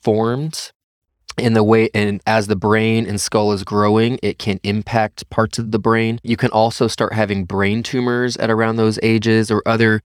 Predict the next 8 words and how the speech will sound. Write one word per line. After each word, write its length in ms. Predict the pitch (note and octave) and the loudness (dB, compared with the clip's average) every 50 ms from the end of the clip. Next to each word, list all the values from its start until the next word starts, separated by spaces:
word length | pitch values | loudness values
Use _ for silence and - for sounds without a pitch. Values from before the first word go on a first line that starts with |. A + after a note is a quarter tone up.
| _ _ _ _ _ | _ _ _ _ _
genetic 480 | - - A2+ G#2+ G#2 G#2+ G#2+ G#2 G2+ - | -4 -2 0 2 2 2 0 0 -2 -4
causes 640 | - - G2+ G2 G2+ G2 F2+ G2 F#2+ F#2+ F#2+ F#2 - - | -4 -2 0 0 0 0 -2 -4 -4 -4 -4 -6 -8 -6
of 520 | - G2+ G2 G2 F#2+ F#2+ F#2+ F#2 - - _ _ _ _ _ - | -4 -4 -2 -2 -2 -4 -6 -6 -10 -14 _ _ _ _ _ -10
headache 340 | - - A2+ G#2+ G#2 - - | -4 -2 0 0 -2 -2 -2
disorders. 640 | F#2 F#2 - - F2 F2+ - - - - - - - - | -6 -6 -4 -6 -6 -6 -8 -10 -10 -12 -12 -12 -10 -2
So 240 | - B2+ A#2+ A2+ A2+ | 2 2 2 2 2
those 380 | A#2 B2 C3 C#3 C#3+ C3 A#2+ A#2 | 2 4 4 6 4 2 2 2
younger 680 | A#2+ B2 B2 C3 C3+ B2+ B2 A#2 A2+ A2 G#2 G2+ - | 2 2 2 2 2 4 4 4 4 4 2 0 -4